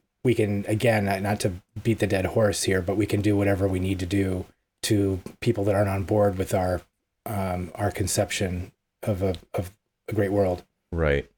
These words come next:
Speaker 2: right, right, right, right. And so vision, I think, is important leadership quality, and I do think it's where progress comes from. But it does, it shouldn't supersede values. But I think we already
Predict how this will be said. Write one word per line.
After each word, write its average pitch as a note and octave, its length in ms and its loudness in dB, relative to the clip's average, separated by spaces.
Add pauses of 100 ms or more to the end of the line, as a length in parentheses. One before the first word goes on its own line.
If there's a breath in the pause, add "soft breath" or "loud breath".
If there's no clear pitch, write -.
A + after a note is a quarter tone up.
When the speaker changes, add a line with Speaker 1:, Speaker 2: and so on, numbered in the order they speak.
(240)
Speaker 2:
right, E2+ 240 4
right, D2+ 180 2
right, C#2 400 -2
right. C#2+ 400 0
And E2+ 160 -2
so F#2 240 2
vision, C3 380 2
I G#2 60 6
think, G2 200 2
is E2 120 0
important D#2 500 2
leadership D2+ 440 -2
quality, C#2 340 0
and C#2 100 -2
I C#2 80 -2
do C#2+ 160 -4
think C#2+ 200 -4
it's C#2+ 120 -10
where D2+ 100 0
progress C#2+ 400 -2
comes D2+ 240 -4
from. C2+ 220 -4
But C2+ 160 0
it - 160 -6
does, E2 200 4
it D#2+ 100 -6
shouldn't G2+ 240 0
supersede D2+ 440 -2
values. C2+ 440 0
But C#2+ 140 0
I - 40 0
think - 200 -4
we C#2+ 60 2
already C#2 200 0